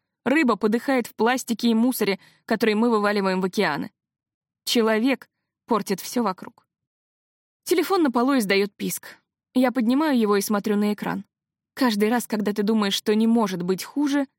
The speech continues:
знай, ты заблуждаешься. Хуже обязательно будет.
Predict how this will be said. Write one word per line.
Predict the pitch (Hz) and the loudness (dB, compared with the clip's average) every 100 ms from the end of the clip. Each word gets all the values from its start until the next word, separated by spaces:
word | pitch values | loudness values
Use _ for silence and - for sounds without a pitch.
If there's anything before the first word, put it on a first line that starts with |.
| _ _ _ | _ _ _
знай, | 247 247 262 190 | 0 2 2 0
ты | - 190 | -2 0
заблуждаешься. | 185 180 185 185 170 - - - - _ _ _ _ _ _ _ | 0 0 -2 -2 -4 -6 -12 -16 -20 _ _ _ _ _ _ _
Хуже | - 349 269 | 0 2 4
обязательно | 226 208 208 202 196 190 | 2 2 0 0 -2 -2
будет. | 175 143 - | -2 -6 -10